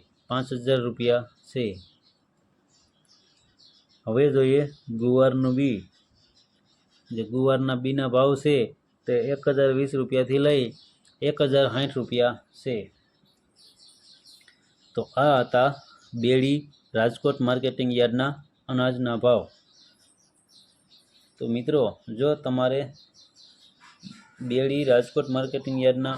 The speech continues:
અનાજના ભાવ જો તમારે તમારા મોબાઈલમાં દરરોજને માટે સાંભળવા હોય તો અમારી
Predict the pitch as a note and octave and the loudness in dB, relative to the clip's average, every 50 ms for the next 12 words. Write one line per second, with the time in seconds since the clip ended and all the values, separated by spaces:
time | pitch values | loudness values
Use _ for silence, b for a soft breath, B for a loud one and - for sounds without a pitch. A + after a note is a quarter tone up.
0 | - B2+ B2 B2 B2+ B2+ B2 B2+ B2+ A#2 A#2+ C3+ C3+ B2 G#2 - - - _ _ | -6 -6 -2 -2 -2 0 0 -2 -2 2 4 6 6 6 4 0 -6 -20 _ _
1 | _ - B2 A#2+ A#2+ - B2+ B2+ C#3 C3+ C3+ C3 - B2+ B2 C3 C3 C3 B2+ B2 | _ -10 -8 -8 -6 -4 -4 -2 0 -2 -2 -2 -2 -2 0 0 2 0 0 0
2 | B2 B2 B2 B2+ B2+ B2 C3 B2+ A2+ A2 A#2+ B2 B2 C3 C3 B2+ B2 C3 B2+ B2+ | -2 2 2 2 2 4 0 -2 0 2 2 2 4 2 0 0 0 -2 -2 0
3 | B2 B2+ B2+ - C3+ A#2+ - - A2+ A#2 A#2 B2+ B2 B2 B2 B2 B2+ C3+ B2+ G#2 | 0 -2 -2 -2 -4 -4 -4 -4 -4 -2 -2 0 2 4 4 4 4 2 2 0
4 | F#2 - _ _ _ - - - - - _ _ _ _ _ - - - _ _ | -2 -6 _ _ _ -20 -20 -20 -20 -20 _ _ _ _ _ -8 -8 -8 _ _
5 | - A#2 B2 C3 C3+ C3+ C#3 C#3 C#3 C#3+ C3+ C3+ | -4 -2 -2 0 0 0 0 0 -2 -4 -8 -12